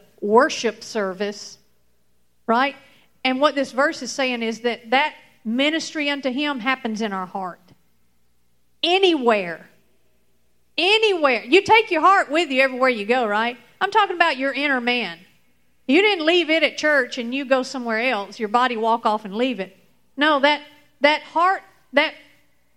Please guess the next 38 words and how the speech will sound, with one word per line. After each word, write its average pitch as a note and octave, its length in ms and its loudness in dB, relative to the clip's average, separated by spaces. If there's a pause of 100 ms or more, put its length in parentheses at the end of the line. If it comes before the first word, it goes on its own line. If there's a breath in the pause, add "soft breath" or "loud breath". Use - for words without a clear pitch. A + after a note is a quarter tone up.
(220)
yourself D4 920 -2
is A#3+ 220 -4
with B3 300 -2
you C4 220 0
all C#4 220 4
the B3 100 -6
time. A#3 420 -6 (960)
And B3 160 -2
so C#4+ 240 0
that C#4+ 240 0
ministry C#4 640 -4
unto B3 200 -6
him B3 340 -4
can B3 180 -8
happen C#4+ 460 -6 (100)
anywhere. C4+ 760 -8 (600)
You D4 80 2
don't G#4+ 100 2
have B4 100 -2
to E4+ 80 0
wait D#4 320 2
till D4 120 -4
you B3+ 140 -2
get C#4+ 220 -4
to G#3 80 -18
church. - 600 -2 (440)
You A3+ 80 -10
don't F4 120 4
have G#4+ 100 -2
to E4 60 -8
wait E4+ 260 2
for C#4 100 -14
Kaylee D#4+ 320 0
to B3 100 -2
start C#4 320 -6
playing C#4+ 320 -4
beautiful C4+ 360 -4
music. A3+ 500 -6